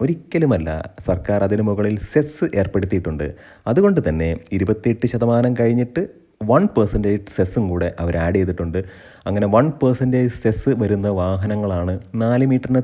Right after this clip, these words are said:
താഴത്തേക്കുള്ള കുഞ്ഞു വണ്ടികൾ. അതുമാത്രമല്ല, വളരെ വീക്കായിട്ടുള്ള, അണ്ടർ പവർ ആയിട്ടുള്ള വൺ പോയിന്റ് ടു ലിറ്ററിന് താഴെയുള്ള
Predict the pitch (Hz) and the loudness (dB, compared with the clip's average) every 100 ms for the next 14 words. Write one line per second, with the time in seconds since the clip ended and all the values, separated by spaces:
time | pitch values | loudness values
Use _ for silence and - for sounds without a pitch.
0 | 127 127 127 135 131 123 123 135 139 135 | 0 0 0 0 0 0 2 2 4 4
1 | 127 131 156 165 - - - - 92 98 | 4 2 -2 -6 -16 -20 -18 -6 -2 2
2 | 98 101 110 104 104 120 - _ _ _ | 2 2 0 0 -2 -4 -10 _ _ _
3 | 87 92 101 123 135 117 117 117 120 113 | -2 2 4 6 4 4 2 2 0 0
4 | 113 117 - 101 107 - 113 113 107 107 | -2 -2 -4 -4 -2 0 2 2 2 0
5 | 101 101 101 104 - - 101 95 110 110 | -2 -2 -2 -4 -6 -14 -4 0 0 0
6 | 113 113 110 - 113 110 104 104 101 - | 0 0 0 0 2 2 0 -2 -2 -2
7 | 104 107 117 107 101 101 | -2 2 2 2 0 -2